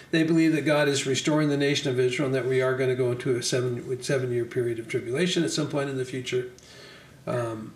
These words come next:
<clears throat> and that has to do ultimately with the restoration of the nation of Israel, and we'll look at that. That'll be a topic we'll spend some time on in Daniel chapter nine. Um, Daniel and other passages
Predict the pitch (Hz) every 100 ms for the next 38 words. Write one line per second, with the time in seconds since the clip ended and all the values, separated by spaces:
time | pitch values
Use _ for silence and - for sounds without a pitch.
0 | - - - - - - 170 - - -
1 | - - - - - - - - - 156
2 | 151 156 139 135 143 135 170 175 151 135
3 | 131 135 135 127 127 - 127 123 131 117
4 | 113 117 120 - 117 175 175 180 175 131
5 | 123 170 185 - 147 131 120 - - -
6 | 147 151 151 143 - 139 135 127 131 127
7 | - 135 123 117 139 131 131 123 117 120
8 | 120 117 117 127 110 117 127 139 135 135
9 | - - - - - - 131 123 120 -
10 | - - - - - - - - - -
11 | - - 160 202 208 170 156 170 180 -
12 | 170 165 170 147 139 143 143 - - -
13 | -